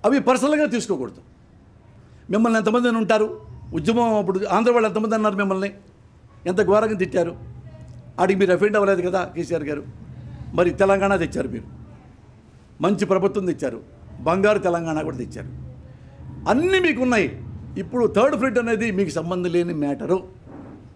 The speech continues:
నాకున్న ఎక్స్పీరియన్స్, నేను సీనియర్నే, ఎనభై మూడు నుంచి నేను రాజకీయాల్లో ఉన్నా.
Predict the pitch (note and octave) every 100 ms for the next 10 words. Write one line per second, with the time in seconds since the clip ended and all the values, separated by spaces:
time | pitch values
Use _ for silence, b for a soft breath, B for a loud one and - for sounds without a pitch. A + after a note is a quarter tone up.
0 | - C3+ C#3+ C#3 D#3 C#3 - - A#2 G#2+
1 | - - - - - - - - - -
2 | - - - F#3+ A#3 E3+ G#3 F#3+ D#3+ D3+
3 | - - - - - - - C#3+ F#3 G#3
4 | G#3 G#3+ G#3+ D#3 - - - - - D#3
5 | E3 D#3 D3 D3 C#3 A2+ G2+